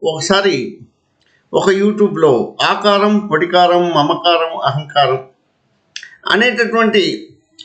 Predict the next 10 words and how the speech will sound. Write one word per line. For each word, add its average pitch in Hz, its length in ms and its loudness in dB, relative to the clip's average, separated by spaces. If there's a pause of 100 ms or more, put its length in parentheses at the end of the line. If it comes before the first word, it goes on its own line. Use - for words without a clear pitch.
(420)
కారకుల 226 420 2
మీద 190 220 2 (1500)
ఒక 175 140 0
వీడియో 196 380 2
తీశాను. 175 680 -4 (1400)
దానికి 196 760 0
చాలా 202 420 0 (500)
ప్రజల 202 280 2
దగ్గర 190 320 0
నుంచి 180 640 0